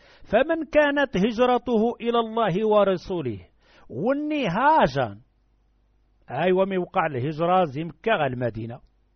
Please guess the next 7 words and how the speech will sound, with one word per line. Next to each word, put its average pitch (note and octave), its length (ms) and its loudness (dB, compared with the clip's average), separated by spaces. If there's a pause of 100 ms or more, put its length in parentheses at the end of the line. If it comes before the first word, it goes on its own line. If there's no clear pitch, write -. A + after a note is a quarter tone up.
(720)
وني C#4+ 460 -4
غاي C4 280 0
هاجا، F3+ 760 2 (500)
ومي D#4+ 360 -2
ممي F4 280 -6
جي D#3 180 -4
هاجا، A#2+ 380 -4